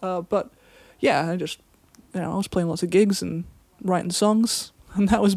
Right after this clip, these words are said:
it wasn't really anything special. It was just, it was just that, and then went to, went, "All right, I've got,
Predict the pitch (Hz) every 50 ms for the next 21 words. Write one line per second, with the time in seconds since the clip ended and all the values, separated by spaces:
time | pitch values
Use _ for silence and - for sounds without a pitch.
0 | - - 196 208 190 190 208 202 202 190 190 185 180 180 180 190 180 170 165 -
1 | - 196 190 180 - 165 160 170 190 190 185 - - 165 170 - - - - -
2 | - - - - - - 180 180 170 170 170 185 202 185 - 175 160 160 156 156
3 | 160 175 - - - - 190 180 - - _ - - 196 180 170 156 170 180 -
4 | _ _ - - - - - - - - - 185 175 - 185 190 196 220 - -
5 | - - - - 196 - -